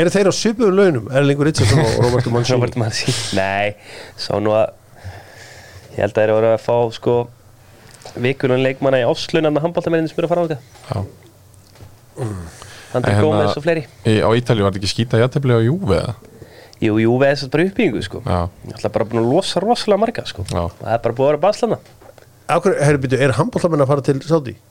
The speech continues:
Speaker 2: Já, það er svona aðeins byrjað.
Speaker 1: Af hverju fer þá ekki Aron Pálmarsson til Saudi?
Speaker 2: Ég held að honum ekki verið boðað. Ég held að Mikkel Hansen, hún á að boða eitthvað svaðalegt í Ítlanda. En svo er eitthvað skotið niður, en ég veit ekki, þetta mun skýrast örugglega meira. Þeir eru líka að reyna að gera sig gildandi í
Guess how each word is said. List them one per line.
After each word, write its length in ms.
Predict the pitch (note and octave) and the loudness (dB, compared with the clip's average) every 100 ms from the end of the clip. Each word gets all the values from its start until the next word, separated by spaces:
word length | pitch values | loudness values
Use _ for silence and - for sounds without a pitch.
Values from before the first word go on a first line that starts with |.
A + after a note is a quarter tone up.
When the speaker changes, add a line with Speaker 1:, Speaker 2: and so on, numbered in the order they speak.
| - | -8
Speaker 2:
Já, 160 | C3 A#2+ | -2 2
það 80 | B2 | 0
er 100 | B2 | -2
svona 140 | - D#3+ | -2 0
aðeins 220 | G#3+ G3+ | 0 2
byrjað. 280 | A3 G3 - - | 2 2 -2 -10
Speaker 1:
Af 160 | - D3+ | -6 0
hverju 200 | D3+ C#3 | 0 0
fer 220 | - D#3+ C#3 | 0 2 2
þá 60 | |
ekki 220 | C#3+ D3 C#3+ | 2 2 2
Aron 240 | C#3+ C3+ | 2 0
Pálmarsson 380 | A#2 F3 C3+ A2 | 0 -2 0 -2
til 220 | - A2 - - | 0 -2 -4 -12
Saudi? 380 | - C#3+ A#2+ F#2 - - - - - | -2 -2 -2 -10 -14 -20 -20 -20 -4
Speaker 2:
Ég 80 | C3 | -2
held 140 | C#3+ | 0
að 60 | F3+ | 0
honum 80 | F3 | 0
ekki 160 | - G#3 | 2 0
verið 140 | C#3 | 2
boðað. 220 | G3 G3 A2+ | 2 2 2
Ég 80 | |
held 80 | C3 | 2
að 80 | C3+ | 0
Mikkel 240 | E3+ - | -2 -4
Hansen, 460 | - F3+ G3 - E3+ | -2 -2 0 0 0
hún 80 | F3 | 2
á 80 | F#3+ | 0
að 100 | E3 | 2
boða 160 | F#3 F#3 | 2 2
eitthvað 220 | F3 - | 0 -4
svaðalegt 400 | - G3 F#3+ F#3 | 2 2 2 0
í 40 | G3+ | -4
Ítlanda. 220 | F#3 E3+ - - - - - - | -4 -6 -8 -20 -20 -18 -14 -8
En 80 | A#2+ | -4
svo 160 | - D#3 | 2 4
er 100 | D#3+ | 4
eitthvað 220 | E3 D3+ - | 2 -2 0
skotið 380 | F3 F3 E3 | -2 0 2
niður, 320 | E3+ F3+ F3 D#3 | 2 4 4 2
en 80 | C3 C3 - - - | -2 -10 -14 -14 -12
ég 160 | A#2+ B2+ | -2 0
veit 80 | C3 | 0
ekki, 160 | B2+ | -2
þetta 200 | A2+ B2 C3 | -2 -2 -4
mun 160 | C3+ | -8
skýrast 320 | - D3+ D3 D3+ | -4 -2 -2 -2
örugglega 200 | D3 D#3 | -2 0
meira. 120 | C#3 A2+ | -2 -2
Þeir 140 | B2+ | -2
eru 160 | C3+ C#3 | 0 -2
líka 240 | D3 D#3 | 2 0
að 180 | - D#3+ | 0 -4
reyna 160 | E3 | -2
að 240 | D#3+ - - - - - | -4 -10 -20 -18 -16 -4
gera 140 | D3 D3 | -2 0
sig 80 | |
gildandi 320 | D#3+ F3+ D#3+ | 0 0 2
í 100 | E3+ | 2